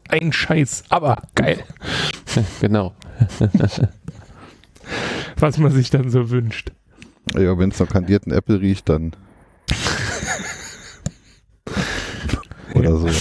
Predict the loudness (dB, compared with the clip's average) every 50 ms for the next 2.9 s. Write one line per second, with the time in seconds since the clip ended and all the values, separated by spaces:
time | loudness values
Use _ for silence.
0 | 0 0 0 0 -2 -6 -14 -16 -16 -16 -16 -18 -12 -4 -2 0 2 2 2 2
1 | 4 4 2 2 2 0 0 2 0 2 2 4 4 4 4 2 2 2 0 2
2 | 4 4 2 2 4 2 2 2 4 2 2 4 4 2 2 2 0